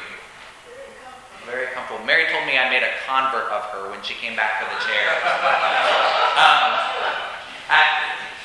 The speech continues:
Speaker 1: Martha Bonds, who's walked out at this point, was really skeptical about pews, about pew cha-, pew chair arrangements last time.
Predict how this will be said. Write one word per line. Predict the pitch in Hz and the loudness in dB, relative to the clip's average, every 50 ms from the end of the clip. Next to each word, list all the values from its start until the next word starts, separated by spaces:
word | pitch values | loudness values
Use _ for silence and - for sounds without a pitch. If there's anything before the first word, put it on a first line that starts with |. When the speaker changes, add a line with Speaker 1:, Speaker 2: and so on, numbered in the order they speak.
| - - - | -16 -12 -6
Speaker 1:
Martha | 160 160 160 160 160 - - | -2 0 0 0 0 -2 -2
Bonds, | 143 143 143 143 143 143 - - | 0 0 2 2 0 -2 -4 -6
who's | - 139 135 | -6 -2 2
walked | 131 135 135 135 135 | 2 4 4 4 4
out | 123 - 131 | 4 4 2
at | - - | 2 -2
this | 131 131 | -2 -4
point, | - - - - | -4 -4 -6 -6
was | 123 - 127 - | -8 -10 -10 -8
really | - 147 151 151 147 143 147 - | -6 -4 -4 -2 -2 -2 -4 -2
skeptical | - 139 135 135 - - 139 131 - - 131 - | -2 -2 0 0 -2 -4 -4 -4 -4 -4 -4 -4
about | 120 120 117 117 - - 135 | -2 -2 -2 -2 -2 -4 -4
pews, | 131 127 131 127 - - - - | -4 -4 -4 -4 -6 -8 -8 -10
about | 113 113 117 117 117 120 123 120 - - - - 131 135 | -10 -8 -6 -4 -2 -2 0 2 2 2 2 0 -4 -6
pew | 135 135 135 123 - | -6 -6 -6 -6 -6
cha-, | - 127 123 123 123 123 - 139 | -6 -6 -6 -6 -6 -8 -8 -8
pew | 131 127 123 | -8 -8 -6
chair | - 127 120 120 117 | -6 -4 -2 -2 -2
arrangements | 117 113 - - - - - - - - | -2 -4 -6 -6 -8 -10 -12 -12 -10 -4
last | 113 113 - - - - | 0 0 2 2 0 0
time. | - 104 104 104 | -2 -4 -6 -6